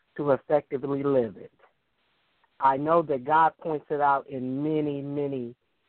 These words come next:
places in Scripture, and I want to see the men and women of God be successful in their walk with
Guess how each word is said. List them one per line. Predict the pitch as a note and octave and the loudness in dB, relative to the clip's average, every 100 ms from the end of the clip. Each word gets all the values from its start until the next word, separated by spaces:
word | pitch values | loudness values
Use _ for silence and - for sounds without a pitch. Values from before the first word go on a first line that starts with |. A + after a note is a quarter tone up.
| _ | _
places | - D3+ C#3+ - C3 | 2 4 2 -4 -6
in | B2+ B2 | -4 -6
Scripture, | - D3 C3 _ A2 G#2 _ _ _ _ _ | -4 -2 -2 _ -14 -14 _ _ _ _ _
and | D3+ D3 C#3 B2+ B2+ _ _ - _ | 2 2 2 0 -4 _ _ -20 _
I | F3 G#3+ | 2 2
want | A3 F#3+ F3 - - | 4 4 2 0 -10
to | C#3+ - | -12 -10
see | - G3+ F3+ B2 G2+ _ _ _ _ _ _ _ _ | -4 -2 0 -4 -8 _ _ _ _ _ _ _ _
the | C#3 C3+ D#3 D3+ C#3 C#3 - _ _ | -12 -2 0 0 -2 -8 -10 _ _
men | D#3+ E3+ A3+ A#3 | 0 4 4 4
and | F3+ E3 | 2 2
women | G3 F#3+ D#3+ | 2 2 0
of | D3 | -2
God | - E3+ E3 D3 | 2 4 4 2
be | E3 - | -8 -8
successful | C3 - - E3+ - - A2 G#2 _ - | -14 -14 -2 -2 -2 -8 -12 -12 _ -4
in | D3+ | -2
their | C#3+ C#3 | 4 4
walk | B2+ D3 D#3 - | 6 4 4 -2
with | A#2+ | -14